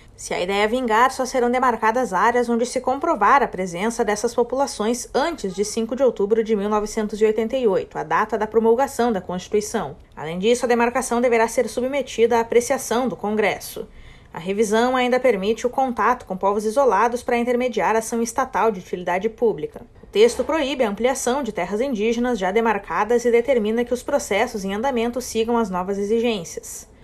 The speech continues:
O documento também permite contratos de cooperação entre índios e não índios para a realização de atividades econômicas,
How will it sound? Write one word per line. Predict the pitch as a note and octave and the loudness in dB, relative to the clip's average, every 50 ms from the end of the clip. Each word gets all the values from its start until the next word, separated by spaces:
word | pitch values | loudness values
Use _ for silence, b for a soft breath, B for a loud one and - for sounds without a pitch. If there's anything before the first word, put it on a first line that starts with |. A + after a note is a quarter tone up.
| b b b | b b b
O | - | -6
documento | - F3+ F3+ A3 G#3 G#3+ A3+ A3+ - | -6 -4 -2 0 0 0 0 0 -2
também | - A#3 A#3 A#3 | -2 -2 -2 0
permite | A3+ C4 B3+ G#3 F#3+ G3 A3+ A3 - | 0 0 0 0 0 -2 -4 -4 -4
contratos | - - B3+ B3 A#3 G#3 F#3 A3 - - G#3+ | -4 -2 -2 -2 0 0 0 0 0 -4 -2
de | G3+ A3+ | -2 -2
cooperação | A#3+ - B3 A#3+ B3 C#4 C4+ C#4+ C#4+ - - B3 B3+ A#3+ | 2 2 2 4 4 2 2 2 0 0 -2 -2 0 0
entre | G#3+ G3 - A#3+ - - | -2 -2 -2 -4 -6 -4
índios | - A#3 C#4 D#4 D4+ D4 C4 | -4 -6 -6 -4 -6 -6 -6
e | B3+ C4+ | -4 -2
não | A#3+ A#3+ C4+ D#4 C4 | -2 -2 -2 -2 -2
índios | A3+ A#3+ C4+ B3+ C4 B3+ | -2 -2 -2 -4 -6 -6
para | - - A#3+ | -4 -2 -2
a | B3 | 0
realização | A#3 A#3+ A#3+ A#3+ B3 B3 B3+ A#3+ - - G#3 | 2 2 2 2 2 0 -2 -4 -2 -2 0
de | G#3+ | 0
atividades | A#3 A#3 - A#3 A3 G#3 G3+ G#3 G#3+ G#3+ | 0 0 0 -2 -2 0 0 0 0 0
econômicas, | A#3+ A#3 - C#4+ C4 G#3 G3+ A3 A#3+ B3 - B3+ B3+ - B | -2 0 0 -2 -2 0 -2 -2 -4 -2 -2 -4 -4 -4 B